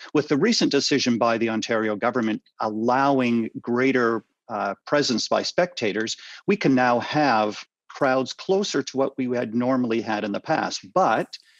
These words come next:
we still have restrictions we have to observe. We still want people to maintain that physical distancing, and we still require people to wear masks. And that is going to be played out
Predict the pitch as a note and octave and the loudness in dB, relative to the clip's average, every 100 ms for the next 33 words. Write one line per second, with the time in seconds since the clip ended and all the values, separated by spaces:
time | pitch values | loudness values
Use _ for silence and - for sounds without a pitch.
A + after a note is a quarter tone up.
0 | _ _ B2 A#2+ - E3 F3 F#3 C3 C3 | _ _ -6 -4 -2 2 4 4 2 0
1 | A#2+ A#2 - B2 - A#2+ G#2+ G#2+ G#2 G2+ | 0 -2 -4 -4 -4 -4 -4 -2 -2 -2
2 | - G#2+ F#2+ C#3 A#2 F#2+ G2+ F2 - - | -4 -6 0 0 2 -2 -4 -4 -6 0
3 | C3+ D#3 D3+ C3 B2 B2 - C3 B2 A2+ | 2 4 2 2 2 0 -2 -2 -2 -2
4 | A#2+ A#2 - A#2+ A2+ G#2+ A#2+ G#2 - G#2 | 0 -2 -2 -2 -2 -2 -4 -8 -6 -2
5 | E3+ - - C#3+ D3 C#3+ D3 - - D3 | -2 0 2 2 4 2 0 -6 0 2
6 | C#3 C3 - C3+ C3 B2+ A#2+ - - A2 | 2 0 0 2 2 0 -6 -6 -2 -2
7 | G#2+ - A#2+ A2 - G#2+ G#2+ G2+ - - | -2 -2 -4 -6 -4 -2 0 0 -2 -4
8 | - - - - B2 C#3 G3 - B2+ C#3+ | -4 -6 -6 -2 2 2 2 0 0 2
9 | C3+ B2+ A#2 A#2+ A#2 - C#3+ C3+ B2+ B2+ | 2 2 2 0 -2 -4 0 2 2 0